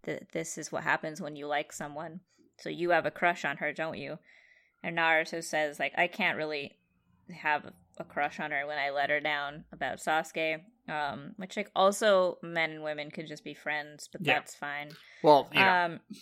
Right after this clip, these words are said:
Speaker 1: <sighs> you can't in anime. Uh,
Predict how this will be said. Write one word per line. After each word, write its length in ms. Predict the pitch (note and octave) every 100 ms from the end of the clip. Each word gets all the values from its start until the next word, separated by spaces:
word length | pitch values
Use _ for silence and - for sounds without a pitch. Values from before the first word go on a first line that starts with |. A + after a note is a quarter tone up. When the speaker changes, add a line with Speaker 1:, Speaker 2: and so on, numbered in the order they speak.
| - - _ _ -
Speaker 1:
<sighs> 280 | - G3 F3+
you 80 | -
can't 280 | - E3 -
in 120 | -
anime. 440 | G2 - C#3+ C#3 - - - - -
Uh, 220 | F3 E3+